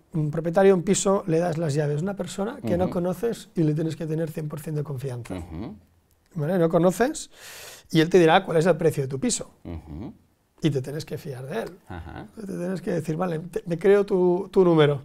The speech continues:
Speaker 2: Bien.
Speaker 1: Pero a una agencia lo que le interesa es vender rápido el piso. Por
Speaker 2: Claro.
Speaker 1: lo tanto, si te pueden poner un poquito menos de lo que cuesta, mejor,
Speaker 2: Ujú,
Speaker 1: ¿no? Porque
Speaker 2: claro.
Speaker 1: si lo venden rápido, se cobra una comisión. Después, además del precio, se cobra una comisión, que suele ir entre el tres y el cinco por ciento.
Speaker 2: Ujú.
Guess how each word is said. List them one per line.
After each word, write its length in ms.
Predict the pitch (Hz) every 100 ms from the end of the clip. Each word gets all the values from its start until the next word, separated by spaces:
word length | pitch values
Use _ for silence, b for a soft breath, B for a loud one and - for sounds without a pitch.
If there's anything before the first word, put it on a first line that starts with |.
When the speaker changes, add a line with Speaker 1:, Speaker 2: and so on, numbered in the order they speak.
| -
Speaker 2:
Bien. 160 | 92 82 B B B B B B _
Speaker 1:
Pero 160 | 156 143
a 40 |
una 100 | 143
agencia 340 | 143 151 151
lo 80 | 165
que 60 | 151
le 60 |
interesa 260 | 131 123 117
es 60 | 151
vender 240 | 143 131
rápido 280 | 131 127 131
el 60 | 127
piso. 340 | 196 - - -
Por 120 | 190
Speaker 2:
Claro. 140 | 110
Speaker 1:
lo 20 | 151
tanto, 340 | 156 151 - - _ _
si 140 | - 208
te 100 | 185
pueden 180 | 160 190
poner 220 | 202 202
un 80 | 196
poquito 340 | 185 175 190 190
menos 360 | 196 196 185
de 140 | 190 190
lo 200 | 190 196
que 180 | 208 196
cuesta, 380 | - 214 - 226
mejor, 300 | 165 - 123
Speaker 2:
Ujú, 160 | 113 110
Speaker 1:
¿no? 200 | 123 240
Porque 140 | 139
Speaker 2:
claro. 120 | 202 170
Speaker 1:
si 40 |
lo 60 | 165
venden 260 | 165 170
rápido, 280 | 165 165 180
se 140 | - 147
cobra 180 | 147
una 120 | 143 147
comisión. 440 | 147 143 160 139 135 B B B B B -
Después, 440 | 143 170 180 190
además 460 | 175 147 151 175 180
del 140 | 175
precio, 360 | 175 170 214 202
se 140 | 165
cobra 200 | 156 151
una 120 | 143
comisión, 520 | 135 143 135 214 165
que 100 | 147
suele 280 | - 151 151
ir 80 | 160
entre 200 | 175 156
el 100 | 139
tres 240 | 135 196 170
y 40 |
el 60 | 139
cinco 280 | 165 151
por 160 | 147 147
ciento. 340 | 220 185 131 113
Speaker 2:
Ujú. 460 | 113 104 101 110